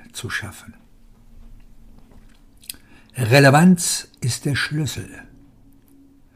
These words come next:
Faulpelzige Vertriebsorganisationen und Vertriebsmitarbeiter überfluten ihre Kontakte mit irrelevanten Mitteilungen. Sie brauchen nur ihre LinkedIn-E-Mail zu öffnen und festzustellen,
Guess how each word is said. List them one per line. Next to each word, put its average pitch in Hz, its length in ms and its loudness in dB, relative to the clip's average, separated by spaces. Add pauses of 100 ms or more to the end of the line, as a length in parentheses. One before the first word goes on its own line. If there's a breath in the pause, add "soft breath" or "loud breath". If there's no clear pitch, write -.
(240 loud breath)
Faulpelzige 156 920 2
Vertriebsorganisationen 123 1300 -2
und 120 120 -4
Vertriebsmitarbeiter 131 1300 -2 (420 loud breath)
überfluten 165 680 0
ihre 139 180 -2
Kontakte 131 640 -2
mit 120 280 0
irrelevanten 120 680 0
Mitteilungen. - 640 -8 (1700 loud breath)
Sie 120 160 -6
brauchen 123 400 2
nur 131 140 4
ihre 123 260 -2
LinkedIn-E-Mail 127 1080 0
zu - 100 -8
öffnen 131 340 -4
und 110 140 -4
festzustellen, 123 800 -2